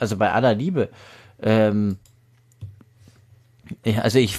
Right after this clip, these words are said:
ich vertraue doch nicht Pfizer, weil die irgendwie, ich glaube, die tun im Landkreis Emmendingen hier südlich von uns, glaube ich, machen die auch irgendwo ein Wert-, Werk, wo sie irgendwelche Tabletten abfüllen oder so irgendwie so, so Blister-Tabletten herstellen. Das, deshalb käme ich doch nicht auf die Idee zu sagen, „Na ja, ich nehme jetzt nur das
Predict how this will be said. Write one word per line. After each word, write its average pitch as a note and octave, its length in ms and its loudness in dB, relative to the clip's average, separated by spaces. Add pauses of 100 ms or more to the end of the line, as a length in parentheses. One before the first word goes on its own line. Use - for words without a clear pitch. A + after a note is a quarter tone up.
ich D3 180 -4
vertraue B2+ 360 4
doch C#3+ 160 6
nicht C3 200 0
Pfizer, D3+ 440 4
weil C3 160 6
die C3 80 0
irgendwie, B2+ 680 2
ich - 240 -6
glaube, C#3 260 4
die B2+ 140 -2
tun D3+ 180 0
im C3 120 0
Landkreis B2+ 380 2
Emmendingen C3 500 4
hier A#2+ 160 2
südlich D#3 340 -4
von A#2 180 -4
uns, A#2+ 220 -4
glaube A#2 260 4
ich, A2 140 -4
machen A#2+ 240 2
die A2 120 0
auch C3+ 180 4
irgendwo A2 340 4
ein G#2+ 140 2
Wert-, G#2 320 2
Werk, B2+ 520 4 (380)
wo B2 100 0
sie A#2 120 2
irgendwelche B2 400 4
Tabletten B2 520 4
abfüllen G2+ 680 2
oder G2 240 2
so G#2 180 0
irgendwie G2+ 460 0
so, G2+ 240 4
so G2 160 -2
Blister-Tabletten G2+ 1000 2
herstellen. G2 480 0 (580)
Das, A2 220 2
deshalb A#2 320 4
käme B2+ 240 4
ich A2 40 -2
doch C3 120 4
nicht A#2+ 180 4
auf G#2+ 100 4
die A#2 120 -2
Idee A2+ 240 2
zu A#2 140 -4
sagen, A2+ 340 6
„Na G#2+ 100 4
ja, A2 160 4
ich G#2+ 240 -4
nehme C3 240 4
jetzt A#2 220 -2
nur C#3 180 6
das E3 200 4